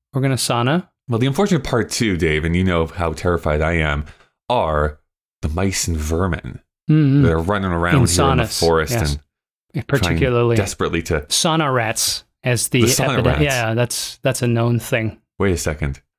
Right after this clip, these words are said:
Speaker 2: I think that's our second great business idea. <laughs> Sauna rats. You go to a
Speaker 1: Do you
Speaker 2: sauna
Speaker 1: need
Speaker 2: and there's
Speaker 1: more
Speaker 2: just
Speaker 1: rats?
Speaker 2: rats
Speaker 1: Yeah.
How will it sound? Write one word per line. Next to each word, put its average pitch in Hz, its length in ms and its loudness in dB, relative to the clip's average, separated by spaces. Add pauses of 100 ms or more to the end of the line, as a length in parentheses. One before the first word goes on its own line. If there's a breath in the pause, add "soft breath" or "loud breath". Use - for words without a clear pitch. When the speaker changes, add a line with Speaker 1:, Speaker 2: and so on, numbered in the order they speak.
(140)
Speaker 2:
I - 40 -4
think 104 120 2
that's 92 120 -2
our 82 80 0
second 101 460 -2
great 90 300 -2
business 98 340 0
idea. 71 400 -2
<laughs> - 0 -
Sauna 95 680 -2
rats. - 580 -4 (840 loud breath)
You 95 100 0
go 117 80 2
to 175 80 2
a 175 40 -2
Speaker 1:
Do 160 120 2
you 185 60 6
Speaker 2:
sauna - 20 6
Speaker 1:
need 269 120 6
Speaker 2:
and 214 80 8
there's 202 80 8
Speaker 1:
more 233 60 6
Speaker 2:
just 208 100 4
Speaker 1:
rats? 202 100 4
Speaker 2:
rats - 360 0
Speaker 1:
Yeah. 147 280 0